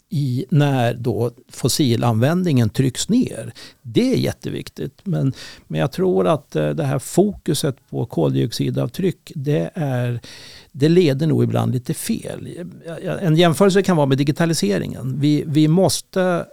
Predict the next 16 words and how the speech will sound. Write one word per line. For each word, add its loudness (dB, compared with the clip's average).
eh, -4
för 2
att 0
vara 0
konkurrenskraftiga, 0
både -2
liksom -4
som 0
företag 2
och 2
som 4
land, 2
så 0
måste -2
vi 4
digitalisera. -2